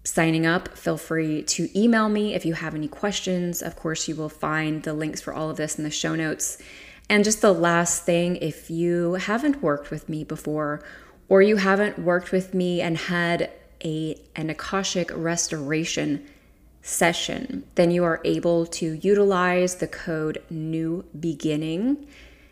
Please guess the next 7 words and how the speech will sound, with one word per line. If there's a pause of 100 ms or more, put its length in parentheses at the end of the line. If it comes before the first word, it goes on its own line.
(160)
and
receive
ten
percent (180)
off
my
Akashic